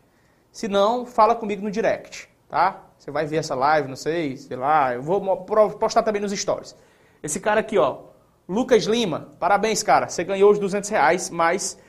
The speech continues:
um ano de assinatura do Objective Play. Agora, eu vou fazer, pra finalizar essa live, um novo post. Eu tenho aqui a camiseta, me dá aqui só o que eu tenho lá, aqueles equipamentos lá, ó. Camiseta, as coisas lá. Traz lá pra mim pra mostrar pra galera.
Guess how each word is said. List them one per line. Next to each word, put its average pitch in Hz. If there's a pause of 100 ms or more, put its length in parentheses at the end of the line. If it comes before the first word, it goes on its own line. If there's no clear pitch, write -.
(280)
um 180
ano 190
de 190
assinatura 196
do 196
Objective 190
Play. -
Agora, 220
eu 175
vou 202
fazer, 196
pra 196
finalizar 175
essa 160
live, 196
um 214
novo 208
post. 151 (440)
Eu 151
tenho 220
aqui 220
a 208
camiseta, 208
me 196
dá 190
aqui 185
só 220
o 208
que 220
eu 196
tenho 196
lá, 180
aqueles 151
equipamentos 156
lá, 139
ó. 123
Camiseta, 180 (460)
as 127
coisas 180
lá. 160 (600)
Traz 170
lá 185
pra 185
mim 185
pra 180
mostrar 180
pra 180
galera. 175